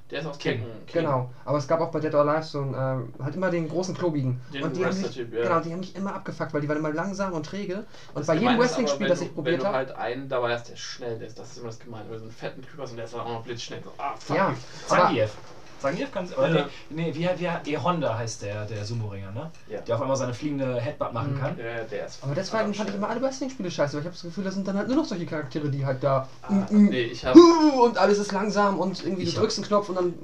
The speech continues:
Speaker 1: auf dem N vierundsechzig N W, äh, N W O New World Order versus W W F, das, äh, der
Speaker 3: Ja.
Speaker 1: besagte Kumpel Dominik damals, der hatte
Speaker 2: Dominik.
Speaker 1: das. Hm?
Speaker 2: Dominik, Dominik.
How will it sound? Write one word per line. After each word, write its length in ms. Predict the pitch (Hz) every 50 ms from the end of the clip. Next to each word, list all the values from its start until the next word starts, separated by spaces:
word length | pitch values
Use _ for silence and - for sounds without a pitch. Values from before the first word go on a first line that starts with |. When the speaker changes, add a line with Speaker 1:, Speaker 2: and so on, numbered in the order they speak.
| - -
Speaker 1:
auf 160 | 131 131 - - -
dem 160 | 131 127 123
N 140 | 123 131 135
vierundsechzig 920 | - 156 156 143 135 135 131 131 - - - 131 123 117 120 - - - -
N 220 | - 123 120 131
W, 60 | 131 123 123 127 120 117 117 123
äh, 640 | - 123 117 117 117 117 117 117 117 117 117 117 113 - -
N 160 | - 127 127
W 260 | 131 127 123 120 117 120
O 360 | - - 120 123 120 120 117 - 123
New 160 | 127 127 127
World 260 | 123 120 117 117 -
Order 520 | - 117 113 117 117 113 113 113 113 110 101 - -
versus 320 | 120 117 113 110 - -
W 140 | 120 113 113
W 100 | 113 104
F, 200 | 104 101 - - -
das, 300 | 104 - - - - -
äh, 640 | - 87 - - - - - - 135 139 - -
der 80 | - -
Speaker 3:
Ja. 60 | - - - - - - - - - - - - - - -
Speaker 1:
besagte 340 | - 127 123 120 117 - 127
Kumpel 280 | - 156 156 156 147 135
Dominik 320 | 139 139 147 147 143 139
damals, 380 | 139 135 131 131 131 131 - - - - - - - - - - - - -
der 60 | -
hatte 80 | 104 131
Speaker 2:
Dominik. 80 | 131 131
Speaker 1:
das. 260 | 131 135 - - - - - - - - -
Hm? 180 | - - - - - - -
Speaker 2:
Dominik, 260 | - 95 95 98 95 -
Dominik. 300 | - 95 101 104 107